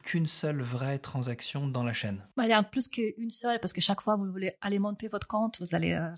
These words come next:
Speaker 2: faire une transaction, et ensuite, si on veut fermer ce, ce canal, il faut faire encore une transaction.
Speaker 1: Et est-ce que ce canal suppose un nouveau tiers de confiance ?
Speaker 2: Ça, c'est une bonne question, parce que, euh, il, mais p-, d'abord, euh, reprenons quelques exemples.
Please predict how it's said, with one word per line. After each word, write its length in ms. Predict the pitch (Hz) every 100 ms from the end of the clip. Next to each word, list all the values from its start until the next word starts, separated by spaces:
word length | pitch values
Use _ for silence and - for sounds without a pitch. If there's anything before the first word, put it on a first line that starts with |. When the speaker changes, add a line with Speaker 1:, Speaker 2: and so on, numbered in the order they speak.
| -
Speaker 2:
faire 140 | 185
une 80 | 175
transaction, 500 | 180 180 185 - 262
et 80 | 214
ensuite, 500 | 160 175 - 208 -
si 80 |
on 60 | 180
veut 120 | 170
fermer 360 | 160 196 196 208
ce, 240 | - 180
ce 140 | 175 -
canal, 500 | - 185 202 247 254
il 100 | 185
faut 160 | - 170
faire 220 | - 190 -
encore 260 | 180 214 196
une 80 |
transaction. 540 | 185 190 190 - 196 185 - _ -
Speaker 1:
Et 80 |
est-ce 140 | 123 -
que 80 | -
ce 120 | 180
canal 360 | - 135 131
suppose 440 | 131 - 107 123 120
un 80 | 104
nouveau 320 | 110 113 117
tiers 240 | - 110
de 80 | 104
confiance ? 680 | 98 98 - 98 95 - - _ _ _ _ _ _ -
Speaker 2:
Ça, 140 | 247
c'est 100 | 233
une 80 | 214
bonne 140 | 208
question, 340 | 202 233 - 269
parce 220 | 190 -
que, 100 | 202
euh, 460 | 196 202 196 190 190 190 180 247 - -
il, 140 | 233 - 214
mais 140 | 208
p-, 100 | - - _ -
d'abord, 440 | 214 208 226 - -
euh, 260 | 196 185 185
reprenons 300 | 208 202 226
quelques 280 | 233 226 208
exemples. 540 | 202 196 190 185 170